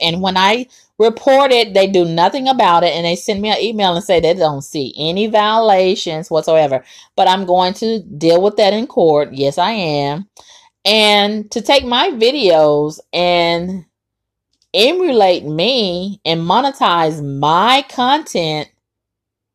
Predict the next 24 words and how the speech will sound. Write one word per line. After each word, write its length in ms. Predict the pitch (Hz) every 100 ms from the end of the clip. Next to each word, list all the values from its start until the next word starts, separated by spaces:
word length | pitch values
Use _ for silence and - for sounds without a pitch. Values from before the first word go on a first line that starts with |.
| _ _ _ _ _ _ -
in 140 | 202
order 220 | 214 233
to 180 | 226 180
get 380 | 175 214 180 -
clout 400 | - 185 208 202
off 220 | 180 202
of 120 | 151
my 340 | 143 143 160 262
name 380 | 220 160 151 156
that 120 | 151
I've 220 | 196 240
established, 720 | 196 - 151 143 143 143 - _ _ _ -
that's, 260 | 233 339 - 165
that's 320 | 262 349 _ - -
totally 400 | 240 233 180 147
wrong. 640 | 135 139 135 135 131 123 131 _ _ _ _ _ _
You're 180 | 175 190
violating, 760 | 180 190 220 262 190 165 165 156
and 160 | 165
I 120 | 180 202
won't 400 | 175 170 170 -
allow 320 | 156 156 160
that 240 | 160 170 -
either. 720 | 156 208 214 147 123 113